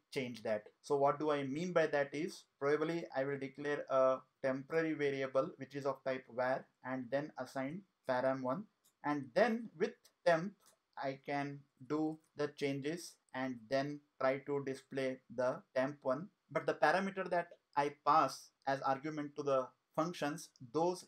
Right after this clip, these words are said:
cannot be modified at all. So this is something that you should be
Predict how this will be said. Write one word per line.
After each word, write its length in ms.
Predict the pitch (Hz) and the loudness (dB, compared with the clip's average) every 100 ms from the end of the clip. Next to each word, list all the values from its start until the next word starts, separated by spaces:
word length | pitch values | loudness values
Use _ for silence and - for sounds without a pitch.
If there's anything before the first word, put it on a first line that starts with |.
| - | -8
cannot 360 | 147 147 139 135 | -2 -2 -2 -4
be 260 | 135 165 - | -6 -6 -12
modified 680 | 117 123 131 139 127 127 175 _ _ _ - | -6 -4 -4 0 0 0 -6 _ _ _ -10
at 160 | 127 131 | -4 0
all. 200 | 113 107 _ _ | 0 -2 _ _
So 220 | - 165 165 | -4 -2 -2
this 200 | 202 214 | -2 0
is 160 | 208 | -2
something 340 | 170 165 165 156 | -2 -4 -6 -2
that 260 | 147 147 | -2 -4
you 180 | 139 143 | -6 -6
should 260 | 143 139 127 | -6 -8 -6
be 240 | 127 180 | -6 -6